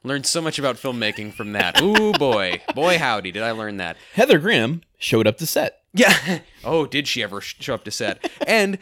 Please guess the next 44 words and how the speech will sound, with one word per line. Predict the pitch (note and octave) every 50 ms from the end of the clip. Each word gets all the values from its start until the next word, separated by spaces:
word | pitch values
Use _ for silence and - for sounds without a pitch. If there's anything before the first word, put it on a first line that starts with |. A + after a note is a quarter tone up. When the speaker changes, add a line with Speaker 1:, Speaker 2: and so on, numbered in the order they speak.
| - _
Speaker 1:
follow, | _ - F3+ E3+ F#3 G3 F#3 - - C#3 B2+ - -
continuing | - F#3+ F3 - A3+ A3 G#3+ G3 F3+
with | E3 D#3 D3+
the | - D3 C#3
Heather | D#3+ D3+ C#3+ C#3
Graham, | A#2 C3 C#3+ D3 D3+ D3 C#3+ C#3+ C#3+ C3+ -
uh, | A#2 A#2 A2 G#2+ G2+
parallel, | - B2+ G#2+ G#2 G2+ G2+ F#2+ G2 A2 -
I | C3 C3 B2+ A#2
also, | A#2 C#3+ D3 - D#3 C3+
many | B2 B2 B2+
years | A#2+ A#2 A2+ G#2+ D#3
later, | F3+ G3+ D#3+ C#3
listened | C3+ C3 - - C3+ -
to | C3
the | C3 A#2+
audio | G2 G#2+ A2 A2+ G#2+
commentary | - A2+ G#2+ G#2 G#2 G2 G#2+ G2+ G2+
for | - A#2+
Boogie | B2+ D#3 G3 F#3+ C#3+ G#2+
Nights. | G2+ F#2 F2+ F#2+ F#2+ - - - - - - - - _ - _ _ _ _ -
And | F3 F3+ E3+ -
the | - D#3+
audio | D#3 G#3+ B3 B3+ -
commentary | - A3+ G3+ F#3+ E3+ D#3+ C#3
for | D3 C#3+
Boogie | D3 F#3+ B3 A#3 A3+ E3
Nights, | B2+ B2 A#2 - - -
I | -
found, | - - F3 D#3+ D#3 D3+ D#3 - _
I | C#3 C#3 C#3
found | - E3+ D3+ D3 C#3+ C#3 -
actually | C#3 C#3+ C#3 - - D#3 D3+ C3
was | A#2+ C#3+ F3+ A3+ B3+ B3 F#3 D#3
interactive, | - C3+ A2+ G2+ F#2 F2 E2+ - - A2 A#2
also | C#3 C#3 - B2 A2
much | A2+ A2+ - -
more | G#2+ G2 F2 F2
informative, | F2+ - - F2+ F2 E2+ E2 E2+ F2 - - - - - _
because | - F3 - F#3 F3 D3
there | F#3 E3+
comes | - A3 G#3+ F#3 F3+
a | F3
point, | - - F3+ E3+ E3 D#3